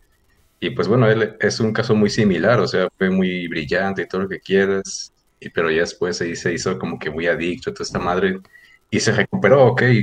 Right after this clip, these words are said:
cosa que Maradona no hizo, pero, pues, bueno, o sea, güey, em, se me hace un poquito raro ese caso.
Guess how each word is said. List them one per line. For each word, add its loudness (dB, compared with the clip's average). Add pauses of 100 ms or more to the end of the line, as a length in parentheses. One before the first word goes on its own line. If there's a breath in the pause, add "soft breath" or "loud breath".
(120)
cosa 2
que -2
Maradona 4
no 4
hizo, -2 (580 soft breath)
pero, 0
pues, 2
bueno, -2
o -8
sea, -2 (640)
güey, 4
em, -2 (920)
se -2
me -2
hace -2
un 0
poquito -2
raro 0 (100)
ese -6
caso. -8